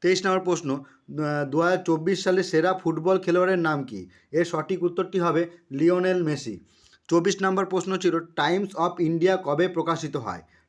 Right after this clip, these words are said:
টাইমস অফ ইন্ডিয়া প্রকাশিত হয়েছিল আঠারোশো আটত্রিশ সালে। আহ, ইন্ডিয়ান ন্যাশনাল, পঁচিশ নম্বর প্রশ্ন ছিল, ইন্ডিয়ান ন্যাশনাল কংগ্রেস এর প্রথম মুসলিম সভাপতির নাম কি?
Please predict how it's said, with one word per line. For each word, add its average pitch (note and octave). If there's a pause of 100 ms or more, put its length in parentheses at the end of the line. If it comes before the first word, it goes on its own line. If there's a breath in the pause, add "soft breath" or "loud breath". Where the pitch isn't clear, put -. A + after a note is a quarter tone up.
টাইমস F3
অফ F3+
ইন্ডিয়া F3+
প্রকাশিত F3
হয়েছিল F#3
আঠারোশো F3
আটত্রিশ D#3+
সালে। G2 (720)
আহ, B2+ (180)
ইন্ডিয়ান F3+
ন্যাশনাল, F3
পঁচিশ F3
নম্বর F#3+
প্রশ্ন F#3+
ছিল, G3
ইন্ডিয়ান F3
ন্যাশনাল F3+
কংগ্রেস F3+
এর E3+
প্রথম D#3+
মুসলিম D#3
সভাপতির E3
নাম D3
কি? F#2+